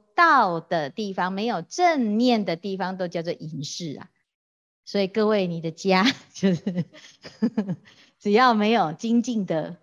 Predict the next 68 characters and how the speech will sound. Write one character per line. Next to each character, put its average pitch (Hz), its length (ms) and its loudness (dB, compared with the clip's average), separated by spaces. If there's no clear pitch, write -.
啊， 151 220 -10
用 233 240 4
功 196 300 -2
有 170 120 -6
正 240 320 2
念， 240 300 2
其 208 100 -4
实 202 80 -2
大 214 160 0
部 214 140 -6
分 208 200 -4
的 170 120 -4
人 151 200 -6
都 170 140 -6
是 175 80 -6
爱 202 240 -2
恨 190 240 -6
情 165 240 -10
仇 160 300 -6
嘛。 165 260 -8
所 339 160 -2
以 370 80 4
呢， 269 200 2
他 302 120 -2
经 392 360 -2
历 370 200 2
了 208 160 2
这 233 140 -4
个 208 140 -2
世 294 280 -6
间 233 260 -2
的 180 140 0
风 262 320 0
尘 160 380 -4
呐， 165 260 -4
哈， 170 220 -2
在 208 180 0
这 - 120 -6
个 196 40 -6
红 170 300 -4
尘 180 260 -2
当 185 240 -4
中 185 240 -2
呢， 175 160 -2
他 202 180 -2
遇 339 240 6
到 220 280 6
了 170 120 2
一 170 160 -4
个 170 120 0
人 165 240 0
生 196 180 -2
当 190 160 -2
中 180 160 -2
一 170 40 -4
个 165 100 -6
很 143 180 -6
大 185 180 4
的 165 80 -4
考 143 260 -2
验， 175 200 -6
叫 170 100 -2
做 170 120 -4
遭 226 480 4
大 220 280 -4
幻 165 300 0
术 - 480 -4
哈。 - 180 -10